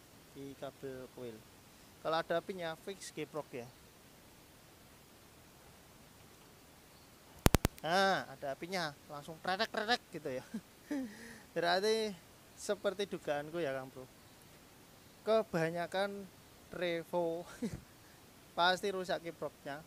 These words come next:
kalau dia tidak menggunakan aki. Memang sih sebetulnya sih, eh, kasus apa,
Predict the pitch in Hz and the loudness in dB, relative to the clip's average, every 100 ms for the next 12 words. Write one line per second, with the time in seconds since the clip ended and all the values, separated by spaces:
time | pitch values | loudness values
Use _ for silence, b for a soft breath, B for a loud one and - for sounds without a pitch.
0 | - - 156 165 175 - 151 151 156 147 | -16 2 4 4 2 -2 -4 -4 -8 -12
1 | 139 131 127 120 - 123 113 - 117 107 | -10 -12 -12 -14 -14 -14 -14 -14 -16 -16
2 | - - 156 180 196 220 202 196 151 143 | -20 -12 -8 -6 -4 -4 -4 -4 -4 -4
3 | 165 180 190 208 196 - B B B B | -4 -2 -4 -6 -10 -16 B B B B
4 | B B - - 160 170 165 165 170 - | B B -12 0 2 2 0 -2 -4 -6
5 | 180 - - - 160 190 | -6 -8 -10 -6 -2 -2